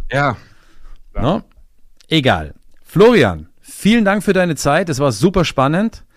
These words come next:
Speaker 2: Danke für deinen Einblick
Speaker 1: Gerne.
Speaker 2: und, äh, dein Expertenwissen, das du hier mit uns geteilt hast. Ich bin sicher, der eine oder andere wird bei dir anklingeln.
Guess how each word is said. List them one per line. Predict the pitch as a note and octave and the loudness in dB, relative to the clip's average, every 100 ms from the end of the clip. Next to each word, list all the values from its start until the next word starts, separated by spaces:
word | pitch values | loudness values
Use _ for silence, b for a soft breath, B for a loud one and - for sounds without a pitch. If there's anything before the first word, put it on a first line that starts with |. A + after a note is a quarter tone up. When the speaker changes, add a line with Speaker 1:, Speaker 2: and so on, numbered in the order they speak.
| B B B - | B B B -8
Speaker 2:
Danke | A#2 B2+ | -6 -4
für | B2+ | -2
deinen | C3 C3 | 0 0
Einblick | A#2 C3+ D3+ F3+ F3+ - | 0 -2 0 0 0 -6
Speaker 1:
Gerne. | - | -8
Speaker 2:
und, | C#3 C3+ C3+ C3+ B2+ | -4 -2 0 -2 -4
äh, | C3 B2+ B2+ | -2 0 -2
dein | B2 A#2+ | -2 -2
Expertenwissen, | B2 - B2 B2+ C#3 B2+ B2 | -2 -4 -6 -4 -4 -4 -4
das | B2 A#2 | -6 -6
du | B2 | -6
hier | G#2+ A#2+ | -4 -4
mit | A#2 | -4
uns | A#2 - | -8 -8
geteilt | A2+ - A#2+ C#3+ | -8 -4 -4 -4
hast. | C#3+ - | -6 -8
Ich | A#2+ | -8
bin | A#2 | -6
sicher, | G2 B2 C#3 B2+ | -4 -4 -4 -4
der | A2+ | -4
eine | A2 A#2 | -2 -2
oder | A2+ | -4
andere | A2+ A#2 A#2 B2+ B2 B B B B | -4 -2 -2 -2 -4 B B B B
wird | A2 B2 | -6 -4
bei | B2 A2+ | -2 -2
dir | A2 G#2 | -2 -4
anklingeln. | C3+ - C#3+ C#3+ D3 D3 | -6 -4 -2 -2 -2 -4